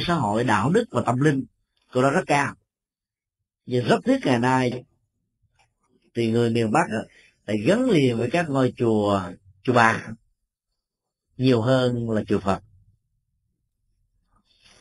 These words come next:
Nếu trước đây người ta có khuynh hướng đi, à, bốn chùa trong hệ tứ pháp như là chùa Bà Dâu, chùa Bà Đậu, chùa Bà Tướng và chùa Bà,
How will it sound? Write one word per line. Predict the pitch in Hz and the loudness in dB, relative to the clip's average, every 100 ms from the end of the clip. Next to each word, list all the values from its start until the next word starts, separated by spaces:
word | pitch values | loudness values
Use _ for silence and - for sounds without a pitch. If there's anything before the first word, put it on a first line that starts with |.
| _ _ | _ _
Nếu | 156 185 139 | 0 2 2
trước | 214 247 | 0 2
đây | 165 135 | 2 2
người | 131 | 2
ta | |
có | 139 190 | 2 2
khuynh | 165 151 | 2 2
hướng | 156 180 240 226 | 2 4 2 2
đi, | 165 151 147 | 2 2 4
à, | 139 135 131 127 123 | 4 4 4 4 2
bốn | 123 165 233 | 2 2 2
chùa | 143 113 110 | 2 2 2
trong | 139 | 2
hệ | 104 101 | 2 0
tứ | 180 202 | 0 0
pháp | 196 202 220 | 0 0 0
như | 139 | 0
là | 120 98 | 0 0
chùa | 123 110 | 0 2
Bà | 101 | 2
Dâu, | 101 147 165 151 - - _ _ _ _ | 2 4 4 2 -2 -12 _ _ _ _
chùa | 127 | 0
Bà | 113 110 | 2 4
Đậu, | 104 107 135 143 - _ _ _ _ _ _ | 6 6 4 0 -8 _ _ _ _ _ _
chùa | - 113 | 0 2
Bà | 107 110 | 4 4
Tướng | 165 208 269 254 - | 2 2 2 -2 -8
và | 110 113 110 107 107 104 | -2 2 4 4 2 0
chùa | 113 110 | 0 2
Bà, | 107 107 104 104 101 98 95 | 4 2 2 2 2 2 0